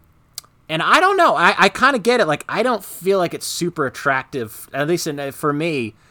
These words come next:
for a guy like that to lack confidence. Like, even in the fact that he's like, "Oh, here's my store. Everything in here is shite. It's all bad."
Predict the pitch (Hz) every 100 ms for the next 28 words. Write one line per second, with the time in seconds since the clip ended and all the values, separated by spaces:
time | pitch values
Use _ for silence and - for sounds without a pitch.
0 | _ _ - 147 131 143 147 131 131 127
1 | - 139 101 107 117 - - - 107 -
2 | 107 80 - - - _ _ - 190 190
3 | 220 240 233 196 160 170 160 - 147 123
4 | 135 117 - 160 151 156 147 127 - 170
5 | 120 117 120 120 120 127 120 117 98 -
6 | - 113 92 - - 131 - 123 104 110
7 | 87 92